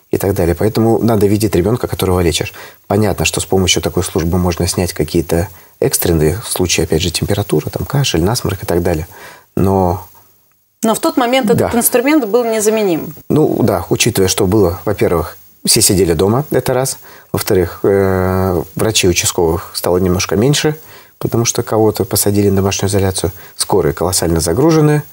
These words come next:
Speaker 1: Первых два дня, конечно, я видел, ну, сам работал участковым врачом-педиатром, и видя вот это вот колоссальное количество вызовов, когда на приёме людей стало в разы меньше, но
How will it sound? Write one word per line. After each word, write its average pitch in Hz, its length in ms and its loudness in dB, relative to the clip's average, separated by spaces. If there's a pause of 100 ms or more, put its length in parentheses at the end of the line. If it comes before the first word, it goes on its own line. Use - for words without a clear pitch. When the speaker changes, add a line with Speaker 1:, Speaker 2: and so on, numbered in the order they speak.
(140)
Speaker 1:
Первых 113 340 4
два 101 220 0
дня, 143 180 2
конечно, 104 380 0
я 95 80 2
видел, 107 320 2 (180)
ну, - 180 2
сам 101 200 0
работал 95 340 0
участковым 90 520 0
врачом-педиатром, 92 1080 -2
и 92 400 4 (420)
видя 107 180 2
вот 92 120 0
это 92 160 -2
вот 90 100 -2
колоссальное 92 500 0
количество 92 400 0
вызовов, 92 380 2
когда 87 300 -2 (320)
на 95 100 0
приёме 95 340 2
людей 92 220 2
стало 90 300 0 (120)
в - 40 -4
разы 92 240 2
меньше, 117 400 2 (480)
но 95 560 2